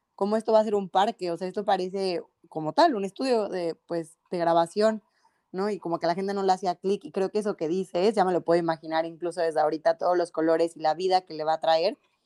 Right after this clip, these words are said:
Sin duda es un parque de por sí que tiene su propio carisma y su propia, pues, manera de transmitir todo lo que transmite. Sé que los juegos de ahí son increíbles. Joaquín no para de hablarme del juego de Crush, que dice que es lo máximo,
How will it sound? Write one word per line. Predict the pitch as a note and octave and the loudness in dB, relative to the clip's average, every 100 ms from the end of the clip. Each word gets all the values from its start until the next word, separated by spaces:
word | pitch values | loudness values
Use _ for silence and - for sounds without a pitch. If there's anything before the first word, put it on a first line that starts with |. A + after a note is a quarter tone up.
| _ _ | _ _
Sin | - G3 | -2 0
duda | F#3+ G#3 | 4 4
es | G3+ | 4
un | F3+ | 0
parque | E3 - F3 | -2 -2 -2
de | E3 | -2
por | - D3+ | -4 -10
sí | E3 | -8
que | E3+ | -10
tiene | E3 E3 E3 | -6 -6 -4
su | D#3 | -4
propio | D3+ D3+ D#3+ | -4 -2 0
carisma | D3+ E3+ F#3 F3+ E3 | 2 2 0 -4 -8
y | |
su | D3+ | -10
propia, | C#3+ D3+ D#3+ D#3+ D#3 D3 _ _ _ _ _ | -6 -6 2 4 4 2 _ _ _ _ _
pues, | G3+ | 0
manera | G3 F#3 G#3 G#3 | 2 0 4 4
de | G3 | 4
transmitir | E3+ E3+ E3 D#3+ F3 | -2 -4 -6 -8 -6
todo | F3+ | -4
lo | F3+ | -6
que | D3+ | -6
transmite. | D3+ E3+ D#3 F#3+ F#3 _ | -10 -10 -4 -4 -4 _
Sé | F3+ E3+ | -6 -2
que | |
los | F3+ D#3+ | -2 -2
juegos | E3+ E3 | -2 0
de | D#3+ | 0
ahí | D#3 D#3+ | -2 -4
son | - D#3+ D#3+ - - | -6 -6 -6 -10 -10
increíbles. | F#3 D#3+ E3 E3+ F3+ E3+ G#3 G#3 | -10 -8 -2 2 2 2 -2 -4
Joaquín | _ E3 D3+ E3+ | _ -2 0 -2
no | E3+ | 2
para | E3+ E3+ | 4 6
de | E3 | 6
hablarme | D#3 D#3+ E3+ F3 | 4 0 -2 -4
del | E3 D#3+ | -4 -6
juego | E3+ E3+ E3 | -6 -4 -6
de | D#3 | -6
Crush, | F3 E3 - | -2 -2 -2
que | - | -12
dice | E3 E3 | -12 -10
que | E3+ | -10
es | |
lo | E3+ E3+ | -8 -8
máximo, | E3+ - E3+ E3+ | -8 -8 -6 -6